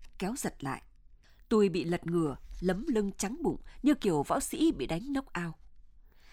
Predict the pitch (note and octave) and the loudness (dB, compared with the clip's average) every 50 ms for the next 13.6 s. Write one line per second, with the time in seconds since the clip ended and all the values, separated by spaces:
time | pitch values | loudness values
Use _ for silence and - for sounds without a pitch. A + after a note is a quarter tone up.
0 | - - - - G#3 F#3+ D#3+ G3 F#3+ F3+ F3 E3+ E3 E3 F#3+ F#3+ G3+ - - - | -18 -8 -2 -2 -2 0 2 4 6 6 6 6 6 4 0 -2 -2 -2 -4 -4
1 | D4 C4+ - - F3 C#3 - - B3 A#3+ - - A#3+ A#3+ A#3 A3 - - - - | -4 -4 -2 -2 -4 -4 -4 -4 -6 -4 -4 -2 0 0 0 -2 -6 -12 -18 -20
2 | - - - - - A3 A#3 C#4 C4+ - - F#4+ - - F#3+ F#3 - - - E3 | -20 -20 -10 -4 0 2 2 2 2 0 0 -2 -2 0 0 0 -2 -2 -2 -2
3 | E3+ - - - F3 E3 C#3+ C3 C#3+ - - - - - C#4+ E4 - - - G#3 | -2 -2 -2 -2 -2 -2 -2 -4 -8 -12 -14 -12 -6 -4 -4 -4 -4 -4 -6 -4
4 | F#3 D#3+ E3+ - - - F3+ E3+ D#3+ D#3+ D3 E3 A3+ E4 - - - - - - | -2 -2 -2 -4 -4 -6 -6 -6 -4 -6 -6 -6 -8 -8 -10 -12 -12 -14 -14 -16
5 | - - - - - - - - - - - - - - F#3+ G#3+ G3+ F3+ E3 - | -16 -16 -18 -20 -20 -20 -20 -20 -18 -18 -16 -12 -4 0 2 4 4 4 2 0
6 | F#3 E3 A#2+ - - F#3 F#3+ F#3+ F3+ F#3+ F#3+ F#3 F#3+ C4 F4 - - - B3+ A#3 | -2 -2 -2 -2 2 4 6 8 8 6 6 4 2 2 2 0 0 0 0 0
7 | G#3+ - F#3+ - - - F3+ G#3+ D4 D#4+ - - E3 C#3+ B2 - - - - D3 | 0 0 -2 -2 -2 -2 -2 -2 -2 -2 -2 -2 -2 -2 -4 -6 -10 -8 -6 -4
8 | C#3+ G#3+ C#4 C#4 - - G3+ F#3+ B3 E4+ D4+ G#3+ G#3 A3 C#4+ - - C#4+ D4 F4 | -2 -2 -2 -4 -4 -2 -4 -2 -2 -2 -2 0 0 0 -2 -2 -2 0 0 -2
9 | F#4 - - - - - - - - - A#3+ D4 D4 F3 F3 C#3 C3+ - - - | -2 -6 -12 -18 -18 -18 -12 -8 -6 -4 -4 -2 2 2 2 2 2 0 -2 -2
10 | C4+ A#3+ F#3 D3+ C#3+ B2 - - - A3+ A3+ A3+ A3 A#3 - - - A#3 A3+ G#3+ | 0 0 2 0 0 -2 -2 -4 -2 0 0 0 -2 -4 -6 -2 0 0 0 0
11 | F#3+ D3+ D3+ C#3 - - C3+ C3+ B2+ - - - - - - - - - - - | 0 -2 -4 -4 -4 -6 -6 -6 -6 -6 -8 -12 -14 -14 -14 -16 -18 -18 -20 -20
12 | - - - - - - - - - - - - - - D3 - - F#3 G3+ G3 | -20 -20 -20 -20 -20 -20 -20 -20 -20 -20 -18 -8 -6 -4 -2 -2 -2 -2 0 0
13 | F#3+ F3+ F3 F3+ F3 E3+ D3 F3 D#3 D3 C#3+ C#3 | 0 0 0 -2 -2 -2 0 0 2 2 0 -2